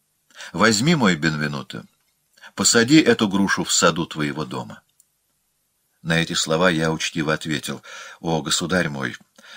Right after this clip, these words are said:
ваша высокая светлость говорит взаправду,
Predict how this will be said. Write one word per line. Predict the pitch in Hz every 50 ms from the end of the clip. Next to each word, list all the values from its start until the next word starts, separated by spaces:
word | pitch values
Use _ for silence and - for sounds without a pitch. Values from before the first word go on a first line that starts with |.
| -
ваша | - 71 80 82 - - 92
высокая | 80 82 - - 87 78 - 90 82 80
светлость | - - 82 80 82 80 - 82 76 - - - - - - - - -
говорит | - - 80 73 73 80 85 -
взаправду, | - - - - 80 73 - - 85 80 98 131 135 131 123 127 92 76